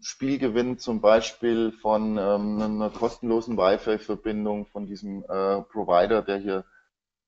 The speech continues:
diese Marketingkampagne gemacht hat. Oder man kann halt auch sehr, sehr viel im, im Charity-Bereich oder Non-Profit-Bereich machen. Hier wurden in Köln dreitausendfünfhundert Schlösser verteilt,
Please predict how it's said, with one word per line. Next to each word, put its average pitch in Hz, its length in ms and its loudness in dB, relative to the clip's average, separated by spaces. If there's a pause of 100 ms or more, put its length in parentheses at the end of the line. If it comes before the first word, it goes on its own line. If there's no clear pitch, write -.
diese 101 200 -10
Marketingkampagne 90 920 -6
gemacht 76 480 -16
hat. 73 80 -20 (560)
Oder 131 220 6
man 127 160 2
kann 131 240 0
halt 127 180 4
auch 120 160 2
sehr, 117 280 4
sehr 123 160 0
viel 120 260 -8
im, 113 220 -2
im 107 140 -8
Charity-Bereich 113 1000 4
oder 95 160 -4
Non-Profit-Bereich 104 1000 -4
machen. 98 320 -12 (440)
Hier 120 160 -2
wurden 113 280 2
in 104 160 -4
Köln 127 440 0
dreitausendfünfhundert 113 1040 -2
Schlösser 147 380 -2
verteilt, 135 680 -2